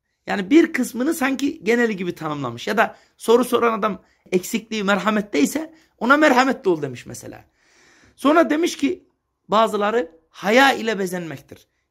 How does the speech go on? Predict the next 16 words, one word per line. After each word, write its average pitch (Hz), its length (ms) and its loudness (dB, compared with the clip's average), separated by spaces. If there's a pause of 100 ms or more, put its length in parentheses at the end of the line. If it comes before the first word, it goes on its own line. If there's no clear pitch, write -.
Kimileri 285 440 0
demiş 277 260 -4
ki 254 160 -4
kibirlenmemektir. 202 1000 -2 (380)
Kimileri 262 440 4
demiştir 247 460 -4
ki - 320 -10 (260)
şiddetli 180 600 -8
olmamaktır, 156 600 -6
hiddetli 160 580 -2
olmamaktır. 160 680 -2 (1120)
Kimileri 262 440 4
de-, 233 260 -6
demiştir 208 440 -6
ki - 280 -10 (520)
öfkelenmemek, 285 960 0